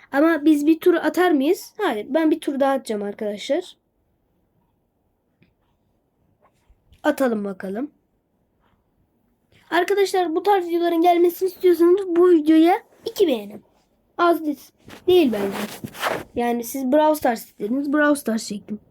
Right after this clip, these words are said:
Neden? Çünkü Roblox çekersem herkes Roblox çekiyor yani. At kafası neden YouTube'u bıraktı? Ya da Roblox'u niye bıraktı?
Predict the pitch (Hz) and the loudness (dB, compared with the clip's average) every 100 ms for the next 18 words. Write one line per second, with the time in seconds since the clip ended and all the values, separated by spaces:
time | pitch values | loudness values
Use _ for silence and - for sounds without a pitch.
0 | _ _ _ - _ - 262 277 359 381 | _ _ _ -20 _ -2 2 2 0 0
1 | 294 302 302 302 320 311 320 302 262 233 | 2 4 4 4 2 2 0 0 0 0
2 | 339 359 339 269 226 220 214 220 - - | -2 0 2 2 2 0 -2 -4 -6 -10
3 | 208 196 196 208 190 _ _ _ _ _ | -8 -8 -10 -12 -14 _ _ _ _ _
4 | _ _ - - 277 - 302 302 302 302 | _ _ -14 -4 -4 0 0 0 0 2
5 | 294 285 269 233 214 202 196 196 180 _ | 2 2 0 -6 -10 -16 -16 -18 -20 _
6 | - _ _ _ _ _ _ _ _ _ | -20 _ _ _ _ _ _ _ _ _
7 | _ _ _ _ _ _ _ _ - 240 | _ _ _ _ _ _ _ _ -12 -6
8 | 226 254 262 247 233 233 - 254 247 226 | -4 -4 -4 -6 -4 -6 -6 -4 -4 -4
9 | 214 185 _ | -10 -20 _